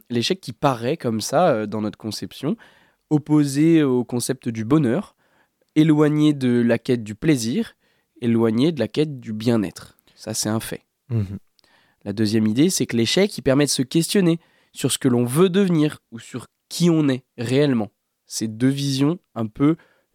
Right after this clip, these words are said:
Speaker 1: euh, euh, opposées. Et enfin, l'idée la plus simple, mais la plus importante, c'est que l'échec, ça nous permet d'apprendre. Et c'est même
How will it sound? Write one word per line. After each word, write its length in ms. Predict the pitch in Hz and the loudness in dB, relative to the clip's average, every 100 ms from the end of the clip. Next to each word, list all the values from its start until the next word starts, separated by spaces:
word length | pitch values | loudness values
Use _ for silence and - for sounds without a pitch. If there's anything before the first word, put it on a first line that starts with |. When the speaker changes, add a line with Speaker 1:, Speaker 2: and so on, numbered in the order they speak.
| - | -4
Speaker 1:
euh, 120 | 117 117 117 | 0 0 2
euh, 360 | 117 113 110 - | 4 4 2 0
opposées. 440 | 131 135 95 - _ _ _ - | 2 0 0 -10 _ _ _ 0
Et 80 | 160 | 0
enfin, 280 | 113 - 320 - _ _ - | 2 0 -2 -4 _ _ -6
l'idée 420 | 143 139 147 147 | -4 2 4 4
la 120 | 113 107 | 0 -8
plus 160 | 131 | -4
simple, 300 | - 208 214 | 0 0 0
mais 200 | - 160 | 0 2
la 120 | 214 156 | 2 0
plus 180 | 143 | 0
importante, 500 | 123 101 - 285 - _ _ _ _ _ _ _ | -4 -4 -6 -8 -8 _ _ _ _ _ _ _
c'est 160 | - 202 | -4 -2
que 100 | 170 | 0
l'échec, 440 | 123 - 262 - _ _ | 0 0 -2 -2 _ _
ça 180 | - 123 | -2 2
nous 120 | 139 | 2
permet 280 | 147 123 185 | 0 0 0
d'apprendre. 640 | 156 156 - 123 123 - _ _ - | 0 0 -4 -6 -6 -10 _ _ -8
Et 40 | 123 | 0
c'est 140 | 135 | 4
même 220 | 185 214 | 4 2